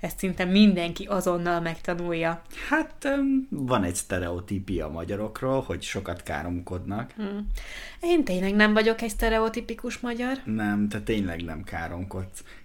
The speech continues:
Speaker 2: Emlékszem a múltkor, hogy meglepődtem, hogy kiejtettél valami csúnya szót a szádon.
Speaker 1: Ja, valamiért nagyon mérges voltam.
Speaker 2: Igen, már nem emlékszem, hogy miért voltál mérges, de nagyon meglepődtem.
Speaker 1: Mm, de te sem káromkodsz sokat.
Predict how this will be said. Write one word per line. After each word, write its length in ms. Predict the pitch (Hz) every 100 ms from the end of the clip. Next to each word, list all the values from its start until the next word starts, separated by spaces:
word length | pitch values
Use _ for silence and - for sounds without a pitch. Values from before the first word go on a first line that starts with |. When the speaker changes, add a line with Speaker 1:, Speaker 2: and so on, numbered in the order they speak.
| -
Speaker 2:
Emlékszem 480 | 151 156 110 117 104
a 180 | 107
múltkor, 420 | 127 104 - 127 120
hogy 200 | 139 101
meglepődtem, 760 | 98 107 107 123 123 - 123
hogy 160 | 113 101
kiejtettél 600 | 127 110 101 95 - 98
valami 320 | 95 95 95
csúnya 340 | - 113 98 95
szót 280 | 101 95
a 60 | 90
szádon. 680 | - 92 87 87 95 101 110 -
Speaker 1:
Ja, 280 | 196 220 175
valamiért 420 | 214 175 170 165
nagyon 260 | 185 165 160
mérges 400 | 165 - 170 -
voltam. 540 | 170 165 170 175 190 - - - - - - -
Speaker 2:
Igen, 420 | 143 135 127 131
már 420 | 131 120 113 113
nem 140 | 117
emlékszem, 560 | 107 85 87 90 - 95
hogy 160 | 95 95
miért 240 | 90 92
voltál 400 | 92 85 92 87
mérges, 460 | 92 101 107 110 113
de 140 | 104
nagyon 200 | 135 98
meglepődtem. 840 | 87 82 80 87 90 85 - 90 87 101 208 - - - - - -
Speaker 1:
Mm, 20 | 311 440 440
de 60 | 466
te 100 | 539
sem 240 | - 190
káromkodsz 540 | - 180 175 175 - 175
sokat. 480 | 180 180 190 196